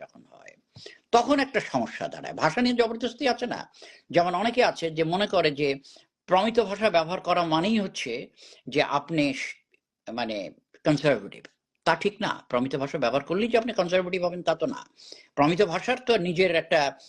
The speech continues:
উম, রূপ আছে, নিজের চেহারা আছে, ওই চেহারাটা কনজারভেটিভ হতে পারে, আবার র্যাডিক্যালও হতে পারে। এটা নির্ভর করছে যে আপনি সেই ভাষাটাকে কিভাবে ব্যবহার করছেন। ভাষা তো কোনো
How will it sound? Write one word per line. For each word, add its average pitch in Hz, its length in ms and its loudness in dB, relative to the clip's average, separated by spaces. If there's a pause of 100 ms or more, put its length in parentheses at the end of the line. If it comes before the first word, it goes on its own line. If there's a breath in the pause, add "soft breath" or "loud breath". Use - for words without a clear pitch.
(320 loud breath)
উম, 78 320 -18 (320)
রূপ 147 300 2
আছে, 170 340 0
নিজের 139 280 2
চেহারা 147 300 2
আছে, 90 340 -8
ওই 135 180 -4
চেহারাটা 151 440 0
কনজারভেটিভ 262 520 0
হতে 254 180 -4
পারে, 262 220 0 (260 soft breath)
আবার 190 140 2
র্যাডিক্যালও 202 460 0
হতে - 200 -12
পারে। 143 140 -2
এটা 190 80 -6
নির্ভর 214 440 0
করছে 151 440 -8 (420 soft breath)
যে 160 180 0
আপনি 147 320 -4
সেই 160 140 -6
ভাষাটাকে 123 440 -10
কিভাবে 123 400 -8
ব্যবহার 92 300 -12
করছেন। 92 360 -18
ভাষা 127 200 -6
তো 226 120 -10
কোনো 226 240 -6